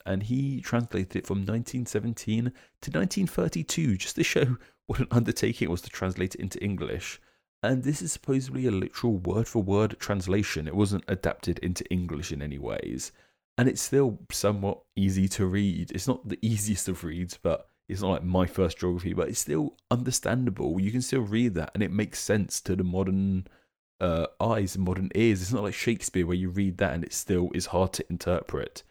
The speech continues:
And it's available online. I've, I've been fortunate enough to read it online here. I'd love to get an actual hardback copy of it. They seem quite expensive, but online will do. I'm sure we'll link it down below so you guys can read it yourself. And it's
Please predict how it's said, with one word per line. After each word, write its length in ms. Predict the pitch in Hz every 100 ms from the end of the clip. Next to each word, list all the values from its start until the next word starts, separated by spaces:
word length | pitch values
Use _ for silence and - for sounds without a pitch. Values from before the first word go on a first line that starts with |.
| _ _ _ _
And 80 | 117
it's 140 | 101
available 400 | 117 123 127 110
online. 560 | 110 101 92 101 98 95 -
I've, 260 | 95 92 -
I've 280 | 95 92 90
been 100 | 92
fortunate 380 | - 95 - 90
enough 160 | 90
to 100 | -
read 200 | 87 90
it 60 | -
online 380 | 85 85 85 87
here. 240 | 87 92
I'd 160 | 87 95
love 220 | 101 95
to 80 | -
get 160 | 92 82
an 80 |
actual 240 | 87 - 87
hardback 460 | - 92 98 -
copy 240 | - - 110
of 120 | 110
it. 240 | 156 -
They 60 | -
seem 300 | - - 113
quite 300 | - - -
expensive, 680 | - - 95 - 80 78 - _ _ _
but 140 | - -
online 380 | 120 101 85 87
will 100 | 87
do. 260 | 85 85 -
I'm 120 | 92
sure 320 | - - 95
we'll 200 | 87 92
link 240 | 87 90 -
it 100 | -
down 180 | 85 80
below 240 | 82 85
so 160 | - 90
you 140 | 90
guys 200 | 82 82
can 160 | - 82
read 180 | 85 82
it 80 | 69
yourself. 640 | 73 - 53 60 - - - _ _ _ _ _ -
And 300 | 113 110 -
it's 160 | -